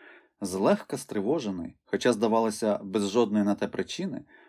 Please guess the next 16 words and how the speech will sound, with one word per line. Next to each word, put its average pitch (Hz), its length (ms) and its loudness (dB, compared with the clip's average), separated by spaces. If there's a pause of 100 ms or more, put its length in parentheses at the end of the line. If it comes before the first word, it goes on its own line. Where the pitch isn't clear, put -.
Дік 104 240 0
Сент 127 460 0
за 104 140 2
триста 117 380 0
кроків 107 400 -2
угору 104 280 2
берегом 101 380 0
річки 160 500 -6
заглибився 101 640 -4
в - 20 -4
густий 123 340 -2
ліс, 156 360 -4 (400)
заплутаними 107 680 2
вузькими 107 420 0
стежками 104 540 0
якого 104 580 2